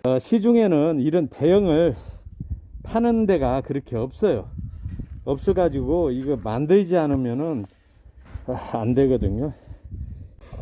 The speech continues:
올해 이 주걱으로 팥죽을 쓸 거예요. 아이고, 그래도 간단하게 만들어 치웠네요. 정신없이 만들었습니다.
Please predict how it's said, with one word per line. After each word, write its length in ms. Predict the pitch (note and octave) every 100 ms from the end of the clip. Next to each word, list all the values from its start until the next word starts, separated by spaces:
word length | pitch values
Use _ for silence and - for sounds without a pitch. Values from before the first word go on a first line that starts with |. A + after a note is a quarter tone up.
| - -
올해 480 | D3+ F3 E3 F3
이 200 | C#3+ D#3+
주걱으로 880 | - - E3+ G3+ F3+ D#3+ C#3 D#3+ B2+ - - - - - _ - - -
팥죽을 480 | G3 - G#3 E3 C3
쓸 240 | F#3+ E3+
거예요. 480 | E3+ B2 G#2 B2+ A#2 - - - - - - - - - - - - - - - -
아이고, 600 | G#2+ A2 A2 G2+ F2+ D#2+ - - -
그래도 460 | A#2 A#2 A2+ B2 - _ _ _ _ - - - - - - G#2
간단하게 640 | G#2+ B2 B2 A#2 G2+ F#2+ - _ -
만들어 460 | G#2 A2 A#2 G#2
치웠네요. 680 | - - D#3+ D#3+ C#3 F#2+ - - - - - - - - - - - - - - - - - - - - _ _ _
정신없이 680 | - A2 C3 D3+ E3 D#3+ A#2+
만들었습니다. 960 | G#2 G#2 G2+ G#2 - F#2 F2+ F2+ G#2